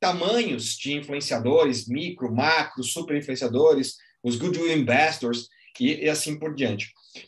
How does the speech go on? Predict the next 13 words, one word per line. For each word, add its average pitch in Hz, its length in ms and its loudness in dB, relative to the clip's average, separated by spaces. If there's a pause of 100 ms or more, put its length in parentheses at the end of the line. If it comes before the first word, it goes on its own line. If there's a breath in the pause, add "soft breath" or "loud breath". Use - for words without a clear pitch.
Mas, 226 640 2 (320)
na 240 240 2
prática, 127 500 0
no 151 140 -4
dia 180 200 2
a - 20 4
dia, 120 440 -2
queria 196 200 2
ouvir 220 120 0
um 208 160 -6
pouco 220 280 4
de 180 80 -10
vocês 165 680 -4